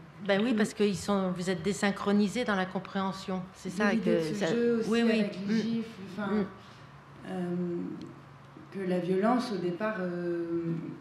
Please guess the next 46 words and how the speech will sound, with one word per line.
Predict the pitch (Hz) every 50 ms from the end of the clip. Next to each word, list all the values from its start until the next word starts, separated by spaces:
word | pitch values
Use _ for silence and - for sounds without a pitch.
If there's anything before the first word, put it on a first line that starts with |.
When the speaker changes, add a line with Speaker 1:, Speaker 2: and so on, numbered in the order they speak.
| - - - - -
Speaker 3:
elle | 196 208 202 196
le | 185 175 -
prend | - 180 175
comme | 170 170 170 170 170 165 170
un |
jeu. | 170 175 208 220 226 226 226 277 302 - - - - -
On | 185 170
sait | 165 - 180 170
pas | 185 202 202
trop, | 202 - 220 220 220 220 214 - -
ah, | - - - - - - - - - - - - - -
dans, | - 175 170 160 165 - - - -
pour | - 165
un | 170 165 165
moment | 170 190 208 220
non | 214 208
plus, | 202 - 214 214
à | 185
quel | 180 185 180 180
moment | 175 175 175 180 180 180
ça, | - - 170 165 165 165 165 170 - - - - - 165
ça | -
bascule. | - 170 180 180 - - 226 214 208
Enfin, | - 202 196 180
il | 175
y | 175
a | 170
un, | 170 165 170 165 165 - - - - - - - - - - - - - - - - - 175
il | 170
y |
a | 170
un, | 165 165 165
un | 165 170 165 160 160 165 165 165 170
moment | 170 180 185 185 180
de, | 175 175 170 175 170 170 170
de | 165 165 165 160 - - -
flou | 254 254 -
comme | 202 185 185 180
ça | 175 - 226
où, | 233 226 196 170 170 165 165 165 165 160 - - - - - - - - - - - - - - - - - - - 165
où | 165 165
en | 170 165
fait, | 160 220 214 - -
euh, | 190 180 170 170 165 165 165
on | 160
s-, | 160 - - - -